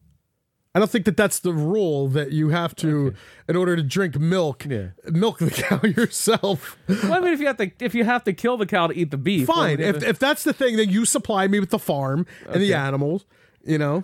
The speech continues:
Speaker 2: Well, no, you, you just, instead of this, instead of buying a steak at the supermarket, you have to,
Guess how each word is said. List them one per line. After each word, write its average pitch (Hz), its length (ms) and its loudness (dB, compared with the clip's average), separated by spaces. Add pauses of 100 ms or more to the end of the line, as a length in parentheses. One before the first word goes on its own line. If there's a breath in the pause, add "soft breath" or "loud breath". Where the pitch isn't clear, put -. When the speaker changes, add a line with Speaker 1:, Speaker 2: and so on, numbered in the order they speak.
Speaker 2:
Well, 262 100 -2
no, 196 140 2
you, 165 280 -2
you 180 160 0
just, 165 200 -4
instead 175 320 2
of 226 80 -2
this, 226 180 0
instead 190 300 0
of 202 80 -2
buying 208 240 2
a 170 40 0
steak 196 300 0
at 180 80 -2
the 147 60 -6
supermarket, 147 520 0
you 147 80 2
have 151 120 0
to, 147 240 -4